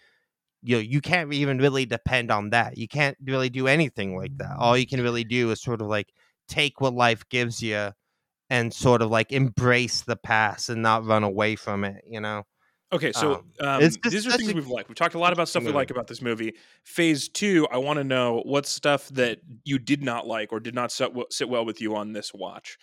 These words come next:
Speaker 2: We mentioned the, um, uh, the Tom Cruise stuff is a little different now. I obviously, like, uh, John C. Reilly's cop character is very different to me now. There was something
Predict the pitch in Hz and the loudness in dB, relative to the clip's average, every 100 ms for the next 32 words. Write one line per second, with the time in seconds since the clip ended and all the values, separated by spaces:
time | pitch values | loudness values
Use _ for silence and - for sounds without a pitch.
0 | _ _ - 123 147 160 165 147 127 120 | _ _ -8 -2 -2 -2 -2 -2 -4 -4
1 | 127 117 113 107 107 104 - - 113 101 | 0 0 0 -2 -6 -14 -20 -16 -12 -10
2 | 104 - 120 - 120 107 143 123 120 - | -12 -12 -10 -4 -4 -2 -4 -2 -4 -4
3 | 127 117 117 123 - 131 117 117 110 - | -4 -4 -2 -4 -4 -6 -2 -2 -4 -8
4 | _ _ _ 143 139 143 156 147 147 127 | _ _ _ -4 -2 -2 0 0 2 0
5 | 110 113 - - _ _ - 117 104 104 | 0 -4 -4 -20 _ _ -8 -4 -2 -2
6 | 101 101 85 120 131 123 123 123 120 113 | -4 -6 -8 -4 -4 -2 0 2 2 0
7 | - 120 - 143 127 - 139 123 135 120 | -2 -4 -2 0 0 0 -4 -2 -6 -6
8 | 123 - 135 - 143 143 139 127 123 127 | -10 -6 -8 -6 -6 -2 -2 0 -2 -2
9 | 165 160 147 135 | -2 -2 -2 -4